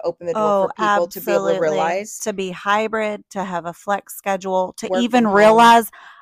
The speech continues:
Speaker 2: "I don't wanna go back to the office. I'm gonna find me a job where I can be more at home."
Speaker 1: Right. Or part, or, or, or both, because with technology nowadays, you can pretty much do it. And there were so many times, I mean,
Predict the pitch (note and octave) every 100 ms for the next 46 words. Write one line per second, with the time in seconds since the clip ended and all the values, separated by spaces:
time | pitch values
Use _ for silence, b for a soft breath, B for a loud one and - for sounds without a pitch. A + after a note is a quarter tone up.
0 | B - B3+ B3+ A#3 F#3+ A3 B3 G#3 D#3+
1 | - - F3 F3 E3+ E3+ G3 G3 - -
2 | A3 A#3+ A3 F#3 - F3+ F3+ F#3 F#3 F#3+
3 | F#3 F#3 G3+ G3+ A3 _ - A#3+ A3 E3
4 | E3 E3+ - - F3+ D#3+ D3 - - G#3+
5 | E3 - - B3+ B3 - G#3 - G#3+ -
6 | A#3+ A#3+ A3+ - A#3 A#3 A3+ G#3+ C3+ -
7 | F#3 G3+ F3+ - F3+ F#3+ - G#3 G3 A3+
8 | A#3+ F#3+ D#3+ D#3+ D#3 E3 G#3 A3 B3 B3
9 | A3+ A3 - - G3 G3 A3 A#3 A3+ F4+
10 | - A3 G#3+ A3+ G#3+ G#3 G3+ G3+ F3+ E3+
11 | F#3+